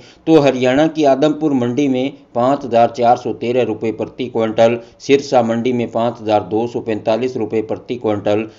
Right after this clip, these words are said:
सिवानी मंडी में पाँच हज़ार चार सौ बयालीस रुपये प्रति क्विंटल, ऐलनाबाद मंडी में पाँच हज़ार एक सौ इकहत्तर रुपये प्रति क्विंटल, डबवाली मंडी में पाँच हज़ार तीन सौ अस्सी रुपये प्रति क्विंटल, हिसार मंडी में पाँच हज़ार रुपये प्रति क्विंटल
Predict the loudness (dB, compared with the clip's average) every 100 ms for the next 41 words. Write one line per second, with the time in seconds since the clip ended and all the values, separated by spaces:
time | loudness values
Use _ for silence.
0 | -20 -4 2 4 4 2 0 -2 -2 -4
1 | -4 -4 -4 -2 0 0 0 0 0 0
2 | -4 -2 0 -2 -4 -6 -6 -6 -6 -6
3 | -6 -2 -2 2 4 4 0 -12 _ _
4 | 0 4 6 6 6 6 4 0 0 -2
5 | -2 -2 -2 0 2 2 2 -2 -2 -4
6 | -2 -6 -2 -4 -2 -4 -4 -6 -8 -2
7 | -2 0 2 2 0 -6 _ -2 2 4
8 | 4 2 2 0 -2 -2 -2 -2 -2 -2
9 | -2 0 0 0 -4 -4 -4 -6 -4 -2
10 | -2 -2 -4 -4 -8 -8 -4 -4 0 0
11 | 0 -4 -16 _ -8 -2 6 6 6 4
12 | 0 -2 -2 -4 -2 -2 -4 -2 0 0
13 | -2 -4 -4 -4 -6 -2 -4 0 0 0